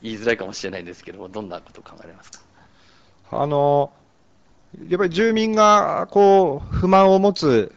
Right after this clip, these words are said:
Speaker 2: えー、合併しない方が良かったみたいに思うようなのはこう悪い合併なんですけれども、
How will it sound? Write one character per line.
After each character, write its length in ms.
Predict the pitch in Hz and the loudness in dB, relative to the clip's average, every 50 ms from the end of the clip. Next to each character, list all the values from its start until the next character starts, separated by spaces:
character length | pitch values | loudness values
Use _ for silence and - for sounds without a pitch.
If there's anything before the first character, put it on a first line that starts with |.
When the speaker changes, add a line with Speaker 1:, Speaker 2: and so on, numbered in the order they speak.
| _ | _
Speaker 2:
え 40 | - | -6
ー、 760 | 117 113 110 98 107 120 120 120 120 120 123 131 135 - 143 135 | -4 -4 -4 -6 -8 -10 -10 -10 -10 -12 -12 -12 -12 -12 -10 0
合 180 | 143 156 160 - | 0 0 0 2
併 140 | - 185 180 | 2 2 2
し 100 | - 180 | 2 2
な 80 | 175 | 2
い 40 | 180 | 2
方 100 | 180 196 | 2 2
が 80 | 170 160 | 4 4
良 100 | 156 165 | 2 4
か 100 | - 151 | 2 2
っ 120 | 131 - | 0 2
た 160 | - 143 139 135 | 2 2 2 2
み 120 | 143 139 | 0 -2
た 160 | - 139 120 | 0 0 0
い 60 | 113 | 0
に 200 | 110 104 101 98 | -2 -4 -6 -6
思 320 | 104 120 127 135 135 120 104 | -6 -6 -4 -2 0 0 -2
う 100 | 95 95 - _ _ _ - | -4 -6 -12 _ _ _ -6
よ 160 | 139 147 135 | -4 -4 -4
う 40 | 131 | -2
な 400 | 123 113 107 95 - 57 65 78 | -4 -4 -4 -6 -8 -10 -10 -4
の 100 | 165 196 | 2 4
は 140 | 185 143 120 | 4 4 4
こ 220 | - 117 104 107 | 0 -4 -2 0
う 20 | 113 | 2
悪 240 | 117 120 123 127 | 0 2 2 0
い 360 | 117 107 104 95 101 104 110 104 | -2 -4 -6 -10 -14 -16 -14 -6
合 200 | 113 104 95 - _ _ | -6 -6 -6 -6 _ _
併 580 | - 110 104 104 101 101 101 98 98 101 101 104 | -2 -2 -2 -2 -4 -6 -8 -8 -8 -10 -10 -4
な 140 | 107 117 113 | -4 -4 -4
ん 60 | 101 | -4
で 100 | 92 95 | -6 -10
す 80 | - - | -10 -10
け 100 | - 95 | -10 -8
れ 60 | 95 | -8
ど 100 | 104 110 | -6 -2
も、 260 | 123 120 110 104 | -2 0 -2 -2